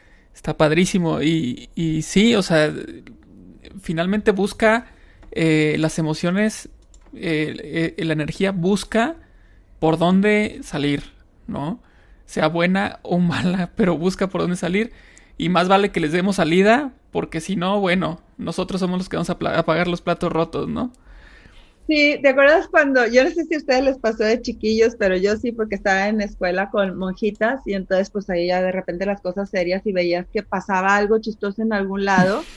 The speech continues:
Speaker 1: <laughs>
Speaker 2: y, y que ya todo el mundo se empezaba así como que te aguantabas de la risa y te aguantabas de la risa,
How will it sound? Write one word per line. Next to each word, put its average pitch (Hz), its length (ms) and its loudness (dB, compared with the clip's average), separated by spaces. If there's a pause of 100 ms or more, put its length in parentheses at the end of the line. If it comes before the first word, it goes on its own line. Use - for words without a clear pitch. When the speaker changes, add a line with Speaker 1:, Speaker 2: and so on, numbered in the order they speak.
(120)
Speaker 1:
<laughs> - 220 -20
Speaker 2:
y, 208 240 -4
y - 200 -4
que - 260 2 (160)
ya 226 480 2
todo 262 120 6
el 277 60 2
mundo 285 140 0
se 320 100 -2
empezaba 247 360 2
así 330 140 -2
como 311 260 -2
que - 360 -2
te 247 80 2
aguantabas 220 640 2
de 415 100 2
la 339 160 2
risa 254 320 0
y 330 60 -2
te 349 80 2
aguantabas 254 480 4
de 339 100 2
la 294 140 0
risa, 247 340 0